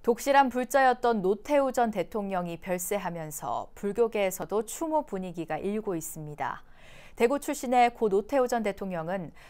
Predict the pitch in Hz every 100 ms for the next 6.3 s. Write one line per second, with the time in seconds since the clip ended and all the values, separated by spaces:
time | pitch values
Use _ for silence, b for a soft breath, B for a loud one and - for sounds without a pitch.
0 | B - 190 233 226 214 220 240 240 185
1 | 170 175 - 320 320 302 262 - 330 320
2 | 311 285 240 214 196 - 170 180 170 151
3 | 175 180 - b - 185 180 196 185 180
4 | 220 233 262 254 220 202 190 175 175 170
5 | 151 151 160 156 - 170 160 - 147 147
6 | 135 -